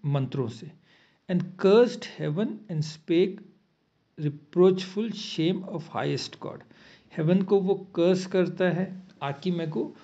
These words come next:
और स्पेक या स्पीक करता है very reproachfully, in a very angry and offensive words use करता है, and very shameful words use करता है against the highest god,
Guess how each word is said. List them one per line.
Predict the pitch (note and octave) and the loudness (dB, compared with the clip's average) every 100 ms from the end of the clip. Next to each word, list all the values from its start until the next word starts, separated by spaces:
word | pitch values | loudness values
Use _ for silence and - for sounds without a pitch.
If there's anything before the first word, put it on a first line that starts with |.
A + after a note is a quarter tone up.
| - _ _ F3+ | -20 _ _ 0
और | F3 | 0
स्पेक | - - _ _ _ _ F3 E3 D#3 D3+ | -4 -14 _ _ _ _ 6 6 4 -2
या | C#3 | -6
स्पीक | - - - - - G3 F#3+ | -6 -14 -16 -12 -6 -6 -6
करता | - - C3+ - D3 | -8 -4 -4 -2 -2
है | C3 D#3+ | -2 -2
very | D3+ F#3+ D3+ | 0 0 0
reproachfully, | D3 - F3+ F3+ F3 - D3 A#2+ - - _ _ _ F#3 | -2 0 2 2 2 -4 -6 -6 -12 -20 _ _ _ -2
in | |
a | F3+ | 2
very | F3+ G3+ - - | 2 0 -4 -4
angry | D#3 D#3 E3 F#3+ F#3 | 0 0 2 2 2
and | F3+ D#3 | 0 -6
offensive | - D#3+ D#3 F#3+ D#3 | -2 0 2 0 2
words | D#3 D#3+ D#3 | 2 2 0
use | D3+ D3 | -4 -4
करता | - C3+ C3 D#3+ | -4 -6 -4 -2
है, | D#3 | 0
and | D#3 | 0
very | D#3 - | -2 0
shameful | D3+ D3 D#3+ D3 | 2 2 0 0
words | C#3+ C#3+ - | -2 -2 -6
use | D3+ | -8
करता | - C#3+ E3 | -8 -8 -6
है | F3 C#3+ | -4 -2
against | C#3+ C#3+ | -2 -2
the | D#3 - | -6 -4
highest | C3+ C#3+ - | -4 -4 -6
god, | - - | -12 -12